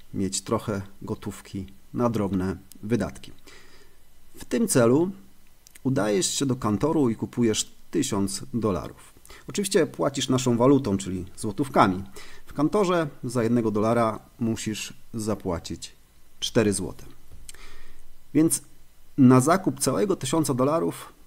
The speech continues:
wydałeś cztery tysiące złotych. Załóżmy teraz, że wszystkie wydatki, które, mm, poczyniłeś podczas urlopu spędzonego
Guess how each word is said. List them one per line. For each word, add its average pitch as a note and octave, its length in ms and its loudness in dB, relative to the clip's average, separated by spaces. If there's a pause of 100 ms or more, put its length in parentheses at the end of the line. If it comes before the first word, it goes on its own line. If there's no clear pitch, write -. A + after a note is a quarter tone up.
(180)
wydałeś A#2 580 0
cztery G#2+ 360 -2
tysiące G#2 420 -4
złotych. G#2+ 360 2 (360)
Załóżmy G#3+ 360 2
teraz, F#3 380 2
że D3 200 2
wszystkie - 520 0
wydatki, B2 520 2
które, G2 400 -4 (420)
mm, G2+ 240 0
poczyniłeś A2+ 560 2
podczas - 400 -6
urlopu A#2+ 380 0
spędzonego A2 640 0